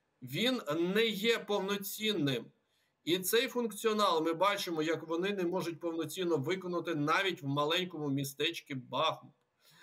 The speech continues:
А в Африці десь гібридно, або в Сирії, або в Венесуелі,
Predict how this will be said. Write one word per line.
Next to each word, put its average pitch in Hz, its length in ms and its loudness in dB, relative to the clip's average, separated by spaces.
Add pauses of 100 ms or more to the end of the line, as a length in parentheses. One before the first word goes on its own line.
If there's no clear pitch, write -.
(220)
А 147 240 4
в 139 200 -2
Африці 247 680 0
десь 139 420 -2
гібридно, 147 840 0
або 151 220 -4
в 160 80 -4
Сирії, 143 440 -2
або 131 280 -2
в - 20 2
Венесуелі, 160 800 0